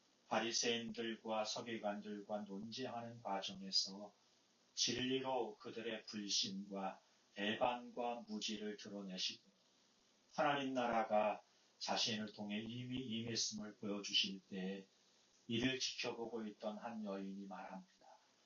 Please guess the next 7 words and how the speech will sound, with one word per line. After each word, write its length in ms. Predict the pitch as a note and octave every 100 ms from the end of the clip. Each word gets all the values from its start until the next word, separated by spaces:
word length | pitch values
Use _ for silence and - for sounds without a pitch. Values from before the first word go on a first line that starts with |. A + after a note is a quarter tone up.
| _ _ _ _
"당신을 640 | - A2+ B2 - B2+ B2+ B2+
낳은 400 | A2 A2 A2 A2+
여인은 560 | G2+ G2+ F#2+ G#2 G2 - _ _ _
복 160 | G#2 G#2+
있는 320 | G2 F#2+ F#2+
사람입니다." 1040 | - G2+ F#2 F#2 F#2 - _ - - - _ _ _ _ _ _ _ _ _ _ _ _ _ _ _
그런데요, 680 | - G2+ F#2 G2 G2+ B2 -